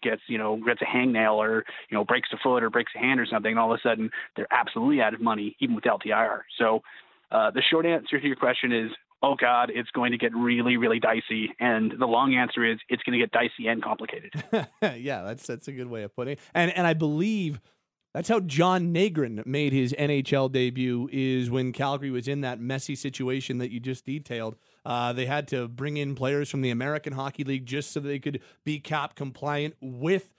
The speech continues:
Speaker 2: a short roster, and that's how John Negrin made his, uh, his N H L debut. And, and you just, like, you talked about the Leafs. We know the Flames are in, uh, a little bit of a tight cap crunch, but I mean, this is, this is not quite universal,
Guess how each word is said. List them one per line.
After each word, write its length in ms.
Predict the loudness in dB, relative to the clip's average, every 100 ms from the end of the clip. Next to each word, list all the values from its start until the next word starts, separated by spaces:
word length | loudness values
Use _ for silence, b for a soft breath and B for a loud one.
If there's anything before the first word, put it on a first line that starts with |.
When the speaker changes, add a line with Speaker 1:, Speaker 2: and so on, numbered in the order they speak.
| _
Speaker 2:
a 100 | -2
short 420 | 0 2 4 2
roster, 640 | 4 4 4 4 -2 -6 -6 b b
and 140 | -4
that's 160 | -4 -2
how 100 | -4
John 340 | -4 -4 -4
Negrin 300 | -6 -6 -4
made 220 | -4 -4 -4
his, 260 | -4 -6
uh, 200 | -8 -10
his 240 | -8 -8 -6
N 80 | -8
H 200 | -8 -8
L 140 | -8
debut. 400 | -6 -8 -6 -4
And, 80 | -2
and 180 | 0 4
you 160 | 4
just, 280 | 4 2 0 b b
like, 300 | 2 2 0 _ -4
you 160 | -2
talked 300 | 4 4 4
about 160 | 4 4
the 100 | 6
Leafs. 480 | 6 4 -2 -10 -14 b 0
We 120 | 2
know 180 | 4 4
the 100 | 2
Flames 440 | 0 0 0 2
are 120 | 2
in, 240 | 2 2 0 b -2
uh, 180 | 0 2
a 100 | 2
little 200 | 2 2
bit 120 | 2
of 140 | 2
a 180 | 2 0
tight 420 | -4 -2 -2 -2
cap 360 | -4 0 0 -2
crunch, 400 | -2 -2 -2 -6 b -4
but 120 | -2
I 20 |
mean, 180 | -2 -4 -2
this 200 | -2 0
is, 280 | 0 0 -2
this 240 | -2 0 0
is 280 | 0 -2 -8 _ _
not 320 | -2 0 0 -2
quite 340 | 2 4 4
universal, 920 | 0 2 4 4 2 2 4 4 2